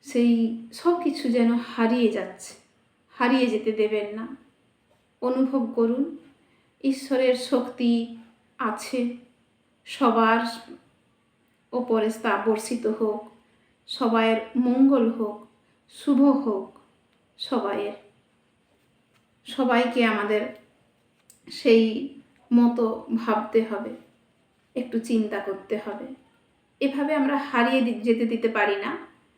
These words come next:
সব কিছু। আমাদের সনাতন ধর্ম, আমাদের, আমাদের সেই ভালো লাগা,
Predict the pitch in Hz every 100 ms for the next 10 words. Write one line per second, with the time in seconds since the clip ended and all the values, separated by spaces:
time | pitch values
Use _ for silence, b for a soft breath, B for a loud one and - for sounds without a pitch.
0 | _ _ - 226 226 226 - 233 226 226
1 | 226 - 226 208 220 214 220 208 202 202
2 | - 233 b b b - 214 220 220 214
3 | 220 - - _ _ _ 226 233 254 269
4 | 285 240 226 214 214 208 202 196 196 -